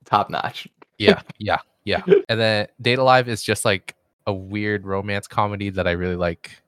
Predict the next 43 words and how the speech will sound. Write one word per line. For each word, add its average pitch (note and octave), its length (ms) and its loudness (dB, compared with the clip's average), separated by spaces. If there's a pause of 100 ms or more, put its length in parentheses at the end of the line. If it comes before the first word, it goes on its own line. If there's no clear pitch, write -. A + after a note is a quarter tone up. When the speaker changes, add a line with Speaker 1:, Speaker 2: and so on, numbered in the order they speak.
(120)
Speaker 1:
I C3 60 -6
heard C3 140 8
it's - 100 -2
so A2+ 160 6
good. F#2+ 320 4 (420)
Speaker 2:
It's - 260 -2
Speaker 1:
I C#3 40 4
Speaker 2:
so C#3+ 60 8
Speaker 1:
heard C3+ 140 10
it's A2+ 180 8
Speaker 2:
good, G2+ 100 -4
but G#2+ 220 4 (400)
I A2 60 0
have A2+ 300 0
to A2+ 100 -8
say F2+ 340 -2
it's D#2+ 180 -10
a F#2 40 -10
bit G2+ 320 -2
of F#2+ 160 -8
fan E2+ 240 -8
service, - 560 -12
so F2+ 380 0 (300)
Speaker 1:
Oh, E3+ 200 10
well, D#3 160 8
yeah, C#3 160 10
I C3 80 6
mean C3+ 180 8
<laughs> - 20 6
Speaker 2:
<laughs> G#3 1040 4
It, A#2+ 160 -4
it's D3+ 280 -2
quite E3+ 260 -2
a D3+ 60 -8
bit C3+ 160 -10
of A2+ 100 -6
fan G2 220 -2
service. E2 520 -6
Speaker 1:
<laughs> - 40 -14 (960)
But G#3 120 8
I've F#3+ 140 8
Speaker 2:
Um, F#3 180 6
Speaker 1:
heard, F#3+ 160 6